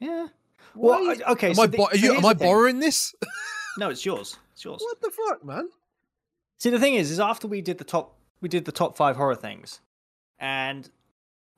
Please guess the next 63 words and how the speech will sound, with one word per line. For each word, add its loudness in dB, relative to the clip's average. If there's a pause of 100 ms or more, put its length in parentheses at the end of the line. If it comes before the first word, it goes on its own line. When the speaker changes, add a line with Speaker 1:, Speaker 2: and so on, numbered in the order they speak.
Speaker 1:
it -2
was -4
when 2
you -4
were -2
descri-, -6
yep, -2
Dawn 6
of 4
the 2
Dead. 2
There 2
you -2
go, 0 (100)
the -8
collector's -6
edition. -6 (1600)
Tell -4
you -4
what, -6
no, 0
no, -2
Speaker 2:
Jesus. -8
Speaker 1:
you -10
know 0
what? -2 (120)
Let's, -20
let's -8
get, -4 (160)
let's -16
get. -2
I'm -2
gonna 2
do -2
that, 0
that -2
selfie 0
thing -2
again. -2
You -8
know, -4
hang -4
on, -6
hang -4
on. -6
Let's, 0
let's -6
do -2
this, -8
uh, -4
selfie -4
thing. -14 (460)
Oh -8
no, -12
that's -14
definitely -8
not -10
the -10
right 2
way -2
for -14
the -10
camera. -4